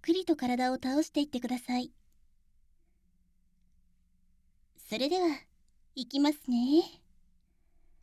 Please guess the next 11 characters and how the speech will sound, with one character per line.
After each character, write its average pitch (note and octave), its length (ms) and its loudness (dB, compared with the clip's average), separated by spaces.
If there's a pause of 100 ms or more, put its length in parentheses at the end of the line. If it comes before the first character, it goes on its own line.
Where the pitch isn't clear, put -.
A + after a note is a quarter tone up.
(840)
吐 B3+ 260 -2
い B3+ 40 -6
て、 - 180 -12 (1800)
一、 B3 160 -8 (920)
二、 C#4+ 300 4 (960)
三、 A#3+ 540 -2 (300)
四、 - 560 -8 (1080)
五、 A#3+ 80 -2 (920)
六、 C#4 180 0 (1160)
七、 - 920 -16 (220)
八。 - 460 -8